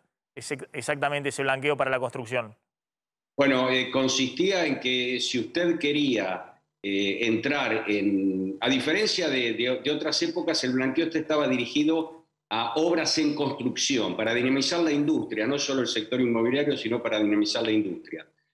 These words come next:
Speaker 2: El blanqueo lo que tenía era la posibilidad de, de entrar en un, en un fideicomiso, que después, a su vez, este, se podían seleccionar distintos proyectos de, de inversión, en, repito, en obras,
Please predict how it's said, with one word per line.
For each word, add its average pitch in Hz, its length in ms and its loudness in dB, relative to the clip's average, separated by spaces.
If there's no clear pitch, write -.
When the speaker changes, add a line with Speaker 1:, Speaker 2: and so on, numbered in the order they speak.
Speaker 2:
El 120 160 0
blanqueo 131 480 2
lo 160 180 4
que 139 120 -2
tenía 156 720 0
era 135 180 0
la 147 160 -2
posibilidad 127 520 0
de, 107 160 0
de 104 320 0
entrar 143 600 0
en 107 160 4
un, 98 840 0
en 98 120 0
un 117 160 2
fideicomiso, 120 1120 0
que 117 120 0
después, 123 440 0
a 120 80 -2
su 113 160 0
vez, 135 420 0
este, 101 380 -2
se - 140 -2
podían 120 340 0
seleccionar 117 560 0
distintos 123 520 0
proyectos 98 640 -2
de, 90 360 2
de 101 100 0
inversión, 120 720 2
en, 92 280 -2
repito, 98 380 -2
en 101 80 4
obras, 110 640 0